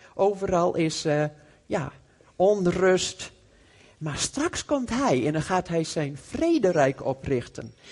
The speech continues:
En de Bijbel noemt dat het duizendjarig vrederijk. We kunnen dat allemaal lezen in Openbaring tien. En, eh, ik raad jullie ook aan, lees dat hele hoofdstuk thuis eens door, Openbaring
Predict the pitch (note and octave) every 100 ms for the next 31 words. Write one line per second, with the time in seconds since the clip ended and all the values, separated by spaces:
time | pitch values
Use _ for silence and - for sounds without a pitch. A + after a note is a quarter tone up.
0 | - D#3 D3+ C3 F3+ B3 A#3 G#3 F#3+ F#3
1 | A3 E3+ D#3+ - C#3 C3 C3+ D#3 F3 A3+
2 | B3+ - G#3+ - - D#3+ E3 E3 E3+ E3
3 | - - - E3 D3 C3 B2 - C#3+ -
4 | - _ _ _ _ _ - - - D4+
5 | D#4 C4+ G#3 G3 F#3 F3+ D3+ D3+ G#3 G#3+
6 | G3 F3+ D#3 E3+ E3 D3+ D#3 D#3 D3 B2+
7 | C3+ - F4 B2+ A#2+ - _ _ _ _
8 | - _ _ _ F#3+ F#3 F3+ E3 D#3+ D#3+
9 | - _ _ - - C4+ C#4+ - A3+ A3
10 | G#3 D4 A#3+ D#3+ B2+ _ _ _ - G3+
11 | D4 F4 - G#3+ G3+ F#3 G#3+ G#3+ F#3 D3+
12 | F#3+ F#3 - D#3 - - F3 F#3+ - -
13 | - D3+ F#3 A#2 - C#3+ - C#3+ D3 D3
14 | D3+ C#3